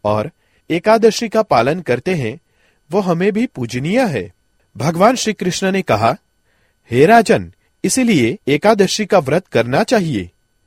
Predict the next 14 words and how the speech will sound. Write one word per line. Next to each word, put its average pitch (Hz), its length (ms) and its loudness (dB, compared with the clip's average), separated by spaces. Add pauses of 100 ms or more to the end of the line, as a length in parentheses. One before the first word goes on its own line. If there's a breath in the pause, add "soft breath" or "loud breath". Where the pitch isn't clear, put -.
(380)
हे 131 100 -2
नृप 123 320 -4
श्रेष्ठ, 113 480 -4 (840)
जया 170 300 2
एकादशी 196 800 0 (380)
ब्रह्म 180 300 -2
हत्या 170 400 -2
के 190 160 -2
पातप 113 420 0
से 202 220 0
भी 113 240 -4 (400)
मुक्त 151 340 -4
करती 208 380 0
है। 92 260 -6